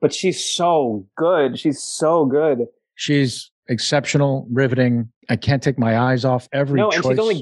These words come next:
Speaker 2: she
Speaker 1: grown
Speaker 2: makes.
Speaker 1: into that character too. You know, you, you
Speaker 2: Yeah.
Speaker 1: watch from the first couple of episodes and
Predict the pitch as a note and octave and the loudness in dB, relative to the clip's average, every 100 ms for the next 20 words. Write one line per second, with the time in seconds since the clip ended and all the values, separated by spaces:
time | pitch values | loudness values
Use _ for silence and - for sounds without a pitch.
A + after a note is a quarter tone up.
0 | - C3 D#3+ C3+ C#3 C#3+ E3 E3+ C#3 - | -6 -2 0 2 2 0 -4 -2 -2 -2
1 | - F3 F3 - A#2+ - F#3 C#3+ A#2+ C3+ | -2 -2 -2 -2 -6 -2 -2 0 0 2
2 | C#3 B2+ C#3+ C#3 C#3 C#3 C3 D#3 D#3+ - | 0 -2 -4 -4 -2 0 2 0 -2 -8
3 | - D3+ C3+ B2 G2+ - C3 - C#3+ - | -4 -2 0 -2 -4 -4 -4 0 -2 0
4 | D3+ C3 D3 F3 F3 D3+ B2+ C3 B2 | 0 2 0 -2 0 0 2 2 0